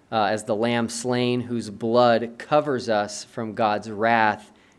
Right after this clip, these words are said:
and eternal death. I just love God's brilliance in, in his plans, not only dealing with the situation at hand, but just thinking through, you know, giving us things f-, forever,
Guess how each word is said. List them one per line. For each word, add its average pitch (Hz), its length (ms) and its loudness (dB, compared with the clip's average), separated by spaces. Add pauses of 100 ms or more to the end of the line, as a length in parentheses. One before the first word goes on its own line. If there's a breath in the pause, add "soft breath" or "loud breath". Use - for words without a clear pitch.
and 117 120 -2
eternal 104 420 -4
death. 85 420 -8 (640 soft breath)
I 123 140 -6
just 120 220 -4
love 113 720 2
God's 104 340 2
brilliance 107 880 -4 (160)
in, 113 140 -8
in 110 240 -8
his 101 200 -10
plans, 107 680 -4 (240 soft breath)
not 110 160 0
only 123 260 0
dealing 127 400 2
with 117 100 -4
the 107 60 -10
situation 107 540 -4
at 98 100 -8
hand, 107 440 -4 (260 loud breath)
but 117 100 -10
just 113 220 -8
thinking 120 320 -6
through, 113 580 0 (400 loud breath)
you 117 140 -6
know, 101 340 -4
giving 117 340 -2
us 101 160 -6
things 104 540 -8 (180)
f-, - 100 -20
forever, 104 640 2